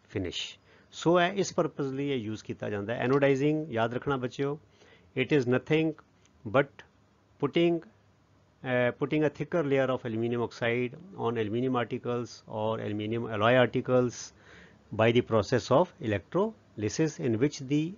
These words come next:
item which has to be anodized is made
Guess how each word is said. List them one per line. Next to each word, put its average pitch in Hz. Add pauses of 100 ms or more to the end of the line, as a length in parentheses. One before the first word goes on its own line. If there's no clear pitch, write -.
(140)
item 120 (560)
which 156
has 160
to -
be 147
anodized 123 (520)
is 120
made 131